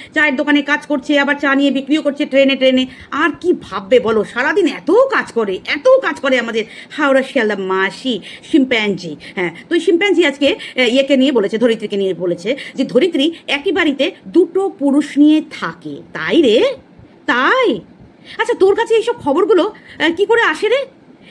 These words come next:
মানে, তোর কাছে এইসব খবরগুলো আসে? কে বালিশে চুল ঘষাঘষি করে, কে ট্রাক ড্রাইভার ধরে, কে বিছানা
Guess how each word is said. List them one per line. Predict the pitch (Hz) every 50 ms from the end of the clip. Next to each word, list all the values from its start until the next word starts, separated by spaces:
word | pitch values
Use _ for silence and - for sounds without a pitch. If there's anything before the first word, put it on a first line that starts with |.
| - - - -
মানে, | 277 403 523 508 - -
তোর | - 381 453 523
কাছে | 523 587 571 571
এইসব | 587 571 539 523 508 -
খবরগুলো | - 381 302 302 269 277 277 262
আসে? | 220 220 220 226 202 170 - - - - -
কে | - 440 440 415
বালিশে | 294 262 302 311 302 339 339 370 330
চুল | - - 277 277 285
ঘষাঘষি | 247 294 285 277 302 269 285 285 294
করে, | 269 277 277 269 269 269 269 269 - - - -
কে | - 392 427
ট্রাক | - - - 294 262 233 240 226
ড্রাইভার | 220 277 277 277 277 277 254
ধরে, | 208 262 269 262 269 269 262 262 - - - -
কে | - 415 440
বিছানা | 285 233 302 277 277 - 311 285 285 285 285 277 277 269 262